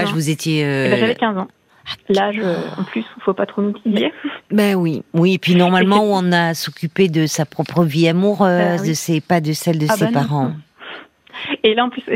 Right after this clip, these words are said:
Speaker 1: c'était un commerce. Et il se trouve qu'il y a un client qui arrive à ce moment-là, au moment où on se disputait, du coup.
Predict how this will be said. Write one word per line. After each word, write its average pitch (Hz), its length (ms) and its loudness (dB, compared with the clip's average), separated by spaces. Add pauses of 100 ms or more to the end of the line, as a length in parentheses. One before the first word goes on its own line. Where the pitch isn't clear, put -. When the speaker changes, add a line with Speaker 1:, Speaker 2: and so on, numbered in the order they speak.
Speaker 1:
c'était 226 160 0
un 226 100 2
commerce. 226 320 -2 (340)
Et 208 420 -2
il 240 100 -6
se - 60 -16
trouve 254 120 -4
qu'il - 100 -2
y - 20 2
a 196 40 2
un 202 40 -6
client 226 280 -2
qui 226 100 -6
arrive 196 160 0
à 220 60 -4
ce 220 120 -12
moment-là, 196 320 -2
au 208 60 -4
moment 196 240 0
où 240 40 0
on 202 120 -4
se - 40 -14
disputait, 202 460 -2
du 185 100 -8
coup. - 140 -20